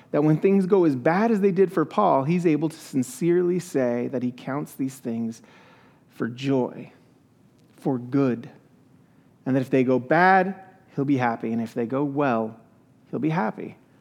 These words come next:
Well, I think the focus,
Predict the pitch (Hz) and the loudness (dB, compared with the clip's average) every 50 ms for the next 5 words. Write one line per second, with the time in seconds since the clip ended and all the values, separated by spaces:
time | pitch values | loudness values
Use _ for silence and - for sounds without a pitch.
0 | _ _ _ _ _ _ _ _ _ _ _ _ _ _ _ _ _ _ _ _ | _ _ _ _ _ _ _ _ _ _ _ _ _ _ _ _ _ _ _ _
1 | _ _ _ _ - 160 160 165 160 - 226 233 220 214 175 - - - - 214 | _ _ _ _ -4 -2 -2 0 2 2 2 2 2 0 -2 -4 -2 2 4 4
2 | 233 247 233 202 147 127 - - - - | 4 4 4 2 0 0 0 -4 -12 -20